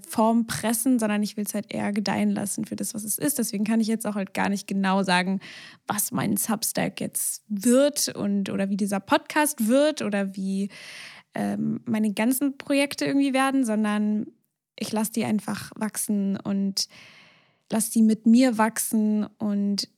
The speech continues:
schreibe auch einfach darüber, was ich lerne, was ich gerade fühle. Und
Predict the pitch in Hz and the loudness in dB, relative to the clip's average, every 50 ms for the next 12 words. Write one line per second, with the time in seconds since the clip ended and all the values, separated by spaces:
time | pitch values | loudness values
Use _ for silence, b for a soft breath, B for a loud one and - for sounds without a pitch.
0 | _ - - - - - 196 190 202 220 220 202 202 208 202 202 196 190 - - | _ 0 2 2 2 2 0 0 2 2 2 2 2 2 2 2 2 0 -2 -2
1 | 202 - - 220 214 - 214 208 - 208 214 214 220 220 214 208 214 208 - - | -4 -4 -2 -2 -2 -2 -4 -2 -2 0 0 2 2 2 2 2 0 -2 -4 -4
2 | - 220 - - 214 208 208 208 208 220 214 202 208 208 - - 202 - - - | -6 -6 -4 -2 0 2 4 4 4 4 4 2 2 0 -2 -4 -6 -6 -4 -2
3 | 196 202 208 - - - 214 208 208 208 202 190 - - - 202 196 196 190 190 | -2 -2 -2 -2 -2 0 2 4 4 4 4 2 0 0 0 0 2 2 2 0
4 | - - - - - | -2 -4 -4 -6 -10